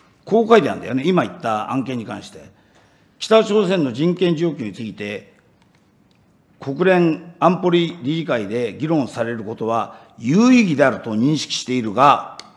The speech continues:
今後の対応について、現時点で、まあ、予断を持って答えられないと。有意義だって言ってんだよ。これおそらく、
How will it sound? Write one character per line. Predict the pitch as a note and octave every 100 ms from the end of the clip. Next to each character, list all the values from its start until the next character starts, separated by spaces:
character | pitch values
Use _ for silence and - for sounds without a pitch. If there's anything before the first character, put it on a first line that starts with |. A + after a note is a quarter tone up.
| _ _ -
今 | - G3+
後 | G3+
の | F#3
対 | F3+ F3
応 |
に | E3+
つ | -
い | D#3+
て、 | - C3+ C3+ A#2 - -
現 | D3 E3
時 | A2+
点 | G2+ G2
で、 | B2+ B2 - _ _ _
ま | F#2+
あ、 |
予 | A2
断 | A#2
を | A#2
持 | A2+
っ |
て | -
答 | F#2+ F#2+
え |
ら | F2+
れ | E2+
な | -
い |
と。 | _ _ _ _
有 | A2 D#3 B3 C4
意 |
義 | F3+
だ | A#2+
っ |
て | -
言 |
っ | -
て |
ん | F#2+
だ | D#2+
よ。 | _ _ _ _ _ _ _ _ _ _ _ _ _ _ _ _ _ _ _ _ _ _ _
こ | -
れ | F3
お | F3+
そ | D#3+
ら | F3+
く、 | B2+ A2+ G#2